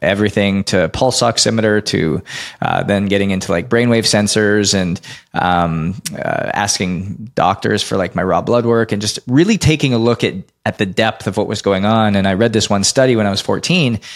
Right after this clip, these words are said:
that talked about heart rate variability. And it really started to, it cued me into, like, this is the metric that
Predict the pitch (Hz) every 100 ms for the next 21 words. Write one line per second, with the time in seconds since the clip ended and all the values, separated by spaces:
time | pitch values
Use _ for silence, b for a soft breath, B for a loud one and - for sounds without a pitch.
0 | B B 120 131 113 123 110 98 - 120
1 | 110 - 107 98 90 85 90 101 104 -
2 | 110 107 101 113 107 - 107 104 - 104
3 | - 104 - 131 117 104 110 127 113 110
4 | 104 98 - 113 - 120 107 98 98 110
5 | - 92 - 90 -